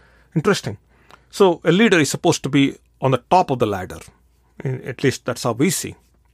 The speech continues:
But then if somebody at the bottom of the ladder is having trouble, a leader would ascend down, come down, and kind of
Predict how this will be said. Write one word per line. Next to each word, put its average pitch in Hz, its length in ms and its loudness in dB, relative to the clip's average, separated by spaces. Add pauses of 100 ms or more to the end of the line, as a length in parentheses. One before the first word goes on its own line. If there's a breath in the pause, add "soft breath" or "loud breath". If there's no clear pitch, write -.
(480)
But 165 140 2
then 202 120 2
if 185 100 -2
somebody 262 320 -2
at - 40 -12
the - 60 2
bottom 165 360 0
of 190 60 0
the 143 60 2
ladder 139 300 2
is 123 100 -4
having 131 220 -2
trouble, 143 440 -4 (840 soft breath)
a 135 60 0
leader 220 320 4
would 202 220 0
ascend 196 400 2
down, 170 300 0 (580)
come 165 200 0
down, 190 340 0 (500)
and 160 300 0
kind 233 180 -12
of 247 60 -16